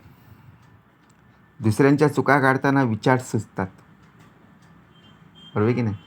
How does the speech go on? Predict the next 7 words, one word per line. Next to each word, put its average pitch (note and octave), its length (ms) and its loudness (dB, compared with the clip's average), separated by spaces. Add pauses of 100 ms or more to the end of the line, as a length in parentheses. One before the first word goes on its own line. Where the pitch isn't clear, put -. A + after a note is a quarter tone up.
(1200)
मात्र A2 240 0
आपल्या C3 280 4
स्वतःच्या C#3 500 2
जेव्हा C3+ 240 4
चुका C3+ 320 0
निघतात C#3+ 420 2
ना, E3+ 140 0